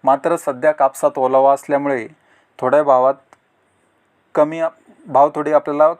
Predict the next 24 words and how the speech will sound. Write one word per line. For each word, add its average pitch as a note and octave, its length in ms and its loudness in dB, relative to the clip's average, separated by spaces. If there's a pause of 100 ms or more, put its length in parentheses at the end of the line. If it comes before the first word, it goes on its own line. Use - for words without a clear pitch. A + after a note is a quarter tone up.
कमी D3+ 220 -2
बघायला C#3 340 0
मिळत A#2+ 260 -8
आहे. G2 140 -6 (1500)
पुढच्या D#3 260 -4
काही E3 240 -2
काळात D3+ 260 2 (300)
मोठ्या D3 260 -2
प्रमाणावर D3 480 0
कापूस C#3 340 -4
बाजारात C3 440 0
येणार C3 240 -4
आहे. G#2 120 -6 (1160)
यंदा C#3 420 0
कापूस B2+ 440 -4
उत्पादनात C#3 400 -2
देखील C#3 340 -8
घट C3+ 240 -4
आहे A#2 240 -4 (180)
आणि C3 260 -6
लागवडीत B2 340 -4
देखील C#3 340 -8
घट B2+ 180 -6
आहे, G#2 140 -6